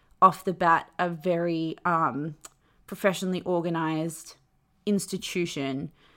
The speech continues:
with accountability and leadership, that's the kind of thing that we probably need more in Australia right now.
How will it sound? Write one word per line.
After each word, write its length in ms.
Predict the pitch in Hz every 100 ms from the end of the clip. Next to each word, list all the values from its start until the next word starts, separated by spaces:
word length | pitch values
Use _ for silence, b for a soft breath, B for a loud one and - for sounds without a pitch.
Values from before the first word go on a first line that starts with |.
| b
with 120 | - 170
accountability 920 | 170 185 170 165 160 156 147 147 147
and 200 | - 165
leadership, 680 | 151 147 156 - 80 67 - b b b b -
that's 400 | 175 - - -
the 120 | 185
kind 380 | - 165 165 165
of 420 | 160 160 - - _ _ _
thing 320 | - - 170 160
that 100 | 160
we 100 | 165
probably 460 | - 170 165 170
need 260 | 165 160 160
more 400 | 170 165 156 135
in 100 | 156
Australia 480 | 156 - 160 160 151
right 240 | 151 151
now. 480 | 170 165 80 67 170